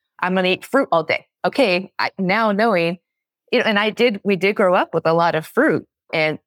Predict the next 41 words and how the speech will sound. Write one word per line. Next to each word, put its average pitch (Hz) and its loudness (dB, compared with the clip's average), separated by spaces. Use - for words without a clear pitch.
the 175 -2
starchy - -2
vegetables. 147 0
And 135 -4
we 156 0
always 165 2
give 147 -4
my 143 -4
dad 143 -2
a - -6
hard 139 -8
time 160 -6
'cause - -20
he 139 -4
doesn't 143 -4
like, 143 -2
you - -16
know, 127 -8
asparagus 180 -2
or 185 2
any 226 2
of 233 6
those 196 0
really 214 4
good 208 2
veggies. 175 0
But, 170 0
um, 160 0
but, 170 -2
you 233 0
know, 220 0
back 170 -4
then 196 -2
it - -4
was, 156 -2
you 156 -6
know, 156 -4
my, 151 -4
my 160 -4
parents 170 -4
did 151 -2